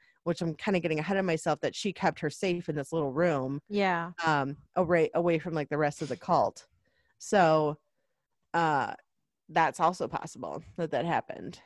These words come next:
Speaker 2: Yeah, that's, that seems like it could be more likely.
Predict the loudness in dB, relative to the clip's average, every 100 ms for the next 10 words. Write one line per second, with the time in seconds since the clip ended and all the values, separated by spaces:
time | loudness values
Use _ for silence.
0 | _ _ _ -2 0 -2 -6 _ _ -20
1 | _ -2 -2 -2 -18 -2 -2 -2 -2 -2
2 | -2 -6 -18 _ _ -6 -6 -8 -6 -4
3 | -2 0 0 0 -2 -4 -2